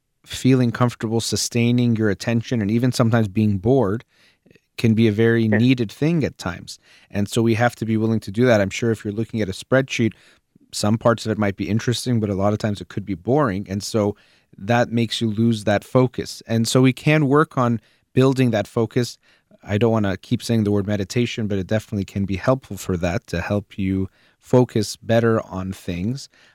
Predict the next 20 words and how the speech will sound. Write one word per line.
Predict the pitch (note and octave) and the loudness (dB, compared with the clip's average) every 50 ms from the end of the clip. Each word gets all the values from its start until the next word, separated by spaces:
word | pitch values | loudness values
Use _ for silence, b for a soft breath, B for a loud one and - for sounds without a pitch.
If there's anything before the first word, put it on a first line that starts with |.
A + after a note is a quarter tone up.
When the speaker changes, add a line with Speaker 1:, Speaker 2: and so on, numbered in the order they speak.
| b - | b -6
Speaker 1:
Um, | - A2 G#2+ G2+ G2+ F#2+ F#2+ G2 F#2+ | -2 0 0 0 0 -2 -4 -4 0
but | - A#2 A#2+ | 2 2 4
we | B2 B2 B2 | 4 4 4
do | A2+ B2+ | 4 4
have | D3+ D3+ - | 2 2 2
to | - - | 0 -2
accept | B2+ - - - D3 C#3 C#3 - - G2+ | -2 -2 0 0 0 0 0 -2 -8 -4
being | F#2+ B2 B2 B2+ B2+ A#2+ G#2+ | 0 2 2 2 2 0 -2
bored | F#2+ G2+ A2+ A#2+ B2 B2+ B2 | -2 0 2 2 2 2 0
sometimes, | - - B2 A#2 - B2+ A#2 A2+ G#2+ | -4 -6 -6 -4 -2 -2 -2 -2 -2
or | G#2+ | -2
not | G2+ G#2 G#2+ A2 - - | 0 0 0 -2 -2 -2
being, | A#2 A2 G#2+ G#2 G#2 - - _ _ | -2 0 0 0 -2 -4 -8 _ _
something | - - A2 G#2 G#2 A2 G2+ | -10 -8 -6 -4 -2 -2 0
doesn't | A2+ G#2+ G2+ A2 A2+ | 0 0 0 0 -2
have | G#2+ G2+ | -2 -2
to | - A2+ | 0 -2
always | G#2+ G2+ F2+ | -2 -2 -2
excite | F#2 - - - A#2 A2+ A#2+ G#2+ G#2 | -6 -8 -4 -2 0 0 0 0 0
us. | G2 G#2+ - - | -2 -4 -6 -10